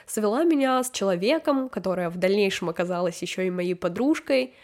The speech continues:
Даже на первой встрече или на второй уже обсуждали идею подкастов. А потом обе как-то так загорелись и решили сделать хотя бы пробный эпизод.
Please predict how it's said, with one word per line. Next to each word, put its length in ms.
Даже 380
на 120
первой 420
встрече 600
или 260
на 120
второй 580
уже 360
обсуждали 880
идею 360
подкастов. 720
А 60
потом 360
обе 280
как-то 540
так 200
загорелись 880
и 220
решили 400
сделать 380
хотя 280
бы 100
пробный 460
эпизод. 580